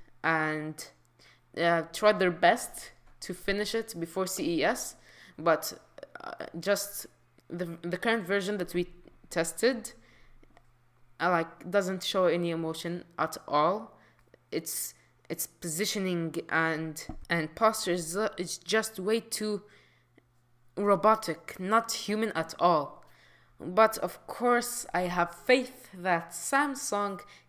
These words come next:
can do it. I hope they will do it, because it sounds too good to be true,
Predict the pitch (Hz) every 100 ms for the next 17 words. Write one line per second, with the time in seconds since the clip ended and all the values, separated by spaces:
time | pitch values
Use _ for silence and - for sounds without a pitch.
0 | _ - 247 269 220 165 156 156 156 -
1 | 147 147 - 175 - 165 147 139 131 -
2 | 151 190 302 240 156 160 151 - - -
3 | _ _ _ - - 185 185 196 180 175
4 | 175 - - - 214 214 208 185 - -
5 | 233 190 196 - 180 165 - 170 165